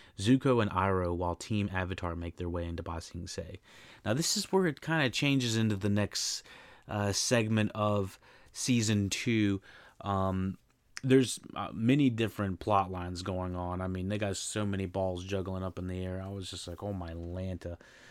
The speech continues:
Um, it, it, it, it was a lot to handle when it came down to it. I was <laughs> just like, "This is, uh, this is very broad in scope for, uh, a cartoon of this magnitude." I was like, "Is this for kids at all?" Like,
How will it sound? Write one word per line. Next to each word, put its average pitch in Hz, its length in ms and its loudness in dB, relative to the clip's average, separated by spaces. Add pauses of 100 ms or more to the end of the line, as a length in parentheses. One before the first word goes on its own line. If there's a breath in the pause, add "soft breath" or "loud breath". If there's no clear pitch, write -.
(180 loud breath)
Um, 92 460 -2
it, 113 60 -4
it, 107 480 -2 (160)
it, 120 180 0 (100)
it 131 180 6
was 127 300 6 (260)
a 117 120 6
lot 107 380 4
to 95 80 -4
handle 92 440 0
when 90 140 -2
it 87 80 -6
came 87 240 -6
down 80 300 -6
to 87 260 0
it. 82 120 -8
I 101 100 6
was 101 140 6
<laughs> - 140 6
just - 220 4
like, 87 260 4 (300 loud breath)
"This 160 280 2
is, 98 280 2
uh, 92 380 2 (420 loud breath)
this 180 240 4
is 180 180 8 (160)
very 135 380 4
broad 117 640 4
in 98 160 0
scope 110 600 2
for, 87 520 0
uh, 85 640 -6 (100)
a - 80 -20
cartoon 101 400 0
of 87 140 -4
this 90 160 -4
magnitude." 92 480 0
I 87 40 -6
was 85 100 -6
like, 87 100 -6
"Is 107 160 -4
this 294 260 -10
for - 180 -6
kids 135 400 -2
at 110 200 2
all?" 104 340 8
Like, 113 240 0